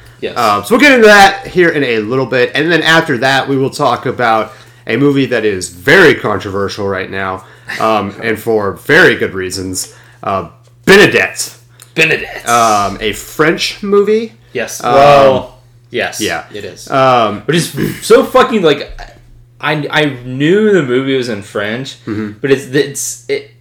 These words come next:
Speaker 1: it took me until, like, well into the third act until I realized that the setting was actually in Italy. Right?
Speaker 2: Oh, I guess I never
Speaker 1: So it's
Speaker 2: realized
Speaker 1: a French
Speaker 2: that.
Speaker 1: language film set in Italy.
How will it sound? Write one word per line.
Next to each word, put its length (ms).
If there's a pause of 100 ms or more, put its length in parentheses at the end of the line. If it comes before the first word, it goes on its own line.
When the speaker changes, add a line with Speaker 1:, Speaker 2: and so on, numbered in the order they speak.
(200)
Speaker 1:
it 180
took 200
me 80
until, 220
like, 200
well 600
into 220
the 120
third 220
act 300
until 200
I 60
realized 600
that 220
the 80
setting 500
was 140
actually 340
in 100 (120)
Italy. 540 (720)
Right? 220
Speaker 2:
Oh, 20
I 60
guess 200
I 40
never 160
Speaker 1:
So 60
it's 100
Speaker 2:
realized 280
Speaker 1:
a 40
French 200
Speaker 2:
that. 140
Speaker 1:
language 480
film 540
set 460
in 300
Italy. 680